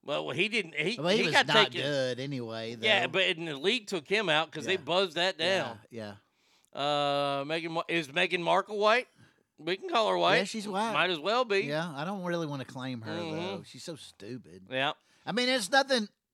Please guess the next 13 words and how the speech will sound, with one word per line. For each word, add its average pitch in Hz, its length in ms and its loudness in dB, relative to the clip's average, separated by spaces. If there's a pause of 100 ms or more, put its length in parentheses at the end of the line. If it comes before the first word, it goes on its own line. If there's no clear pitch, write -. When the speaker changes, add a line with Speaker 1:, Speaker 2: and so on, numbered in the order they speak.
Speaker 2:
I 165 80 -4
mean, 185 280 -4
nothing 196 400 -4
other 196 200 0
than 160 380 -6
her 160 140 -6
just 139 280 -16
being 135 360 -6
fucking 120 340 -12
stupid 110 460 -16
as 90 80 -18
shit. 90 440 -18 (220)
Speaker 1:
Mm. 156 300 -8